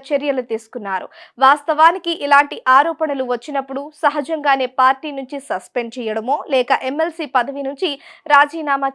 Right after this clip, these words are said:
చేయించడమో చేస్తారు. కానీ జగన్ మాత్రం కర్ర విరక్కుండా పాము చావకుండా సంచలన నిర్ణయం తీసుకున్నారు. ఒకవైపు దువ్వాడపై చర్యలు తీసుకుంటున్నట్టు కనిపిస్తూనే మరోవైపు పార్టీలో ఉన్న అంతర్గత కుమ్ములాటలకు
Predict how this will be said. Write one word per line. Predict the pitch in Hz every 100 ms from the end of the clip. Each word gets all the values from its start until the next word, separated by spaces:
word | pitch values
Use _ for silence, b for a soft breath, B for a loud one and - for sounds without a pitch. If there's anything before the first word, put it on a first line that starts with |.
| 294
చేయించడమో | 285 285 285 262 262
చేస్తారు. | 220 214 214 190 - -
కానీ | 247 262 214
జగన్ | 254 254 339 302
మాత్రం | 226 262 311 -
కర్ర | 269 285 415 349
విరక్కుండా | 302 - 262 240 277 302
పాము | 247 302 320
చావకుండా | 285 220 226 285 294 247 B B B _
సంచలన | 330 320 320 349 330 339
నిర్ణయం | 269 262 302 269
తీసుకున్నారు. | 247 - 226 220 165 - b b 277
ఒకవైపు | 285 269 277 494 302
దువ్వాడపై | 302 277 339 339 320 349 -
చర్యలు | 320 311 320 -
తీసుకుంటున్నట్టు | 311 - 339 311 285 277 240 202
కనిపిస్తూనే | 208 233 226 262 254 370 359 247
మరోవైపు | 262 370 349 277 294 381 277
పార్టీలో | 262 277 349 294 247
ఉన్న | 233 269 -
అంతర్గత | 262 269 359 339 277 302
కుమ్ములాటలకు | 294 294 320 269 254 254